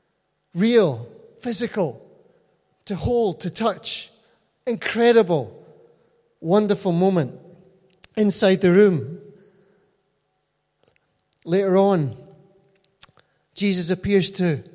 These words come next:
all the disciples in a locked room, by the way. Strange things happening inside a locked room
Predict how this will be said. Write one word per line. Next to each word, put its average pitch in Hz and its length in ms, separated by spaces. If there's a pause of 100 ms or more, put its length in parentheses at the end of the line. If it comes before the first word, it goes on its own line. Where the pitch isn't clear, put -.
(140)
all 196 380
the 180 60
disciples 180 840 (1900)
in 196 120
a 190 60
locked 190 680 (180)
room, 123 400
by 131 140
the 117 100
way. 117 300 (640)
Strange 196 540
things 196 260
happening 147 480 (2250)
inside 196 440
a 180 60
locked 170 400
room 135 380